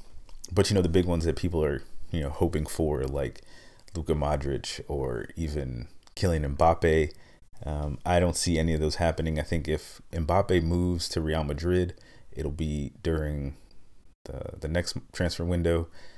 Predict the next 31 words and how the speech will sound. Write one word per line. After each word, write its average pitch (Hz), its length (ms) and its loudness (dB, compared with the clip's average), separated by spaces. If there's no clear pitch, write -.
uh, 76 180 -4
if 104 180 2
it 98 80 4
even 82 200 2
happens. 90 840 2
I - 60 -6
mean, 76 320 -4
with 90 260 -2
the 92 80 2
way 85 140 8
that, 80 320 4
you 90 100 -2
know, 73 160 0
Neymar 85 460 4
has 82 140 0
been 85 200 0
kinda 82 240 0
saying 82 380 0
that 76 140 0
he 85 120 0
wants 82 320 0
to 78 80 -2
sign 82 280 2
a 76 40 0
long-term 82 560 0
deal 85 240 2
or 73 120 2
another 80 260 2
deal 85 400 2
in 71 100 0
Paris, 85 600 2